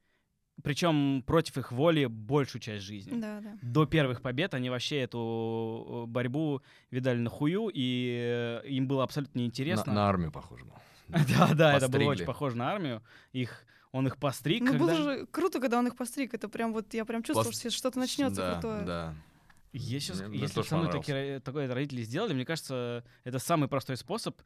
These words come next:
Speaker 1: э, чтобы де-, дети из дома ушли. <laughs> Просто вот их так вот замуштровать, потом постричь девчонок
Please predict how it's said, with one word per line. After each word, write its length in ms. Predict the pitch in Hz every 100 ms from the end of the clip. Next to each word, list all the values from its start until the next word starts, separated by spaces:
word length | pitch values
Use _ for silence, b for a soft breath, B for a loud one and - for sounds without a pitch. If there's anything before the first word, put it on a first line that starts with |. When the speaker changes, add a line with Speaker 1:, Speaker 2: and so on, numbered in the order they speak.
| b b b
Speaker 1:
э, 180 | 127 123
чтобы 320 | 131 139 131
де-, 380 | 127 123 123 151
дети 300 | 156 147 160
из 80 | 131
дома 240 | 131 127
ушли. 240 | 117 - 113
<laughs> 60 |
Просто 340 | 127 160 - 214
вот 200 | 202 160
их 120 | 156
так 160 | 160 120
вот 80 | 127
замуштровать, 600 | 127 127 - 120 151 233
потом 240 | 120 127
постричь 460 | 113 131 - 185 135
девчонок 520 | 113 120 - 123 113